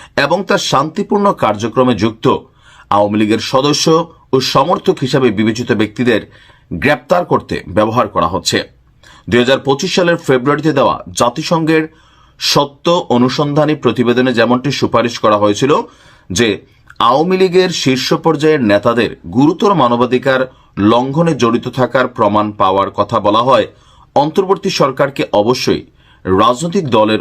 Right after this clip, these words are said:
উপর নিষেধাজ্ঞা প্রদান থেকে বিরত থাকতে হবে।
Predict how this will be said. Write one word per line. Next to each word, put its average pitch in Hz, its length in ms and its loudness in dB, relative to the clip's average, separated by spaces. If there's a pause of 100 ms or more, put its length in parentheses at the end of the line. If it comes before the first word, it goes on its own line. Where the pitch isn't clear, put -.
উপর 135 280 0 (1500)
নিষেধাজ্ঞা 165 560 2
প্রদান 135 340 0
থেকে 160 220 -2
বিরত 123 320 2
থাকতে 113 360 -4
হবে। 92 300 -4